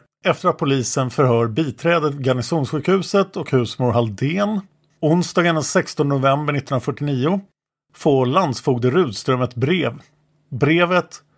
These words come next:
kommer från Carl Widegren. Det här är ett starkt brev och därför kommer jag nu att läsa upp Carls brev i sin helhet. Citat. "De påfrestningar och lidanden av många hända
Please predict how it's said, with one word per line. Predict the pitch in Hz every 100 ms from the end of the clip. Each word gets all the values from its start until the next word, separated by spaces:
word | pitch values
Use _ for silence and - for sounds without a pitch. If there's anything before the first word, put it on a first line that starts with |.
| _
kommer | - 170 123 123
från | - 127 117
Carl | - - 127 110 110
Widegren. | 120 135 120 165 147 120 - _ _ _ -
Det | 151
här | 196
är |
ett | 185
starkt | - 202 -
brev | 123 120 - _ _ -
och | 131
därför | 190 202 - 127
kommer | - 139
jag |
nu | 127
att | 123
läsa | 135 135 180
upp | 202 185 -
Carls | - 139 131 110
brev | 117 139 175 123 120
i | 170 117
sin | 127 98
helhet. | 147 123 151 139 - -
Citat. | - - 113 - 165 - - _ _ _ _ -
"De | 170 196 196 185
påfrestningar | - 220 156 - 233 - - 180 139 120 135
och | 139
lidanden | 170 202 123 180 180 160 120 117 -
av | 127
många | 139 185 135 147
hända | 139 147 135